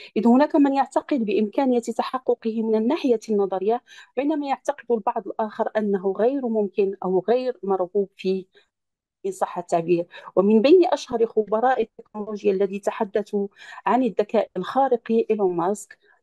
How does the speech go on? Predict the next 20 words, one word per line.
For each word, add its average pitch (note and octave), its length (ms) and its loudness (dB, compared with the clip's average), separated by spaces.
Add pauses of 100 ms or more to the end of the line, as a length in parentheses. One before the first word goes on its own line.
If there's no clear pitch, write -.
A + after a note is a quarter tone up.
(200)
الذي A3 280 -2
يرى D4+ 180 2
أن B3 160 0
الذكاء A3+ 440 -2
الاصطناعي G#3 540 -6
الخارق A#3+ 500 0
يشكل، G#3 640 -2
يشكل G3+ 480 -4
تهديدًا G3+ 500 -4
خطيرًا A3 480 0
على G3 120 0
البشرية F#3+ 480 0
إذا F#3+ 240 -4
لم F#3+ 160 -4
يتم C4 380 0
التحكم A#3+ 640 -4 (460)
فيه A3 360 0 (280)
بشكل F#3+ 680 0
صحيح، - 520 -8 (320)
وقد F#3+ 380 -4